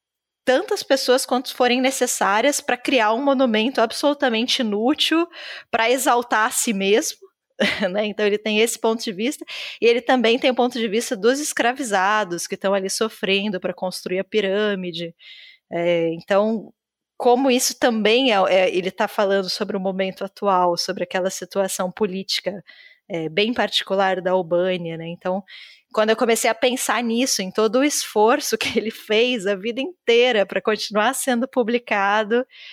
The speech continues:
fazer as críticas, que as pessoas de lá pudessem entender, mas que ao mesmo tempo ele conseguisse escapar da censura. E ele tinha uma, uns, umas,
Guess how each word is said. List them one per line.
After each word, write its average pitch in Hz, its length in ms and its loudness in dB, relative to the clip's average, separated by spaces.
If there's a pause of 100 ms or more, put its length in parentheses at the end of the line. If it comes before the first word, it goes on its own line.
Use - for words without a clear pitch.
(340)
fazer 220 380 2
as 302 180 0
críticas, 233 540 -2
que - 80 -2
as 233 100 -2
pessoas 262 440 2
de - 60 -2
lá 240 220 2
pudessem 277 760 0
entender, 269 640 2
mas 302 220 0
que - 80 -2
ao 240 60 0
mesmo 247 260 -2
tempo 240 240 0
ele 240 100 0
conseguisse 233 580 -2
escapar 220 500 -2
da 196 100 -6
censura. 214 580 -2 (460)
E 220 80 0
ele 240 160 4
tinha 269 260 -2
uma, 302 240 2
uns, 202 200 -4
umas, 196 340 0